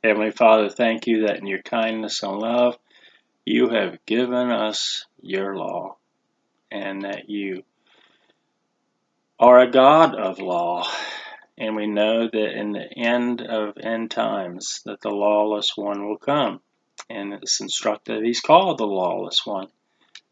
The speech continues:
because he's the antithesis of who you are in your covenant community.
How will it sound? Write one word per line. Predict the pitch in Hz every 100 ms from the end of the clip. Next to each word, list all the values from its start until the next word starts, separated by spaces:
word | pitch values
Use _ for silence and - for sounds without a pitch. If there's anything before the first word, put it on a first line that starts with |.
| _
because | - - 104 104
he's | 107 107
the | 104
antithesis | 104 101 - 127 - 104 - 101 - -
of | 104 -
who | 123 113
you | 110 123 107
are | 87 90 87 _ _ 110
in | 98 98
your | 101 98
covenant | - 104 98 95 95
community. | - 101 98 95 92